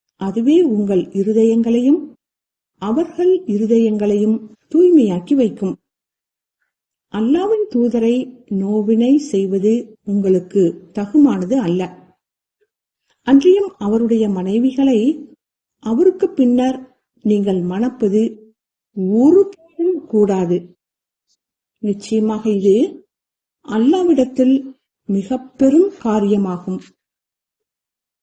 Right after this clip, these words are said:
நீங்கள் ஒரு விஷயத்தை வெளிப்படுத்தினாலும் அல்லது அதை நீங்கள் மறைத்து வைத்தாலும், நிச்சயமாக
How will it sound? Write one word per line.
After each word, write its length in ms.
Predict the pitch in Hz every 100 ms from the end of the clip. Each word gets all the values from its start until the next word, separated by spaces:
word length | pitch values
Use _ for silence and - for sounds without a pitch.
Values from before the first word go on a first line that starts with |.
| _ _ _ _ _
நீங்கள் 320 | 330 370 359 -
ஒரு 160 | 226 208
விஷயத்தை 540 | 214 - 311 302 302 302
வெளிப்படுத்தினாலும் 1040 | 190 190 208 220 208 226 240 233 247 294 - _ _ _ _ _ _
அல்லது 320 | 285 330 381 392 -
அதை 240 | 208 208 214
நீங்கள் 360 | 202 190 185 170 - 196
மறைத்து 400 | 196 247 302 302
வைத்தாலும், 600 | 190 190 220 220 311 262 285 - _ _ _ _ _ _ _
நிச்சயமாக 600 | 196 202 - 381 370 370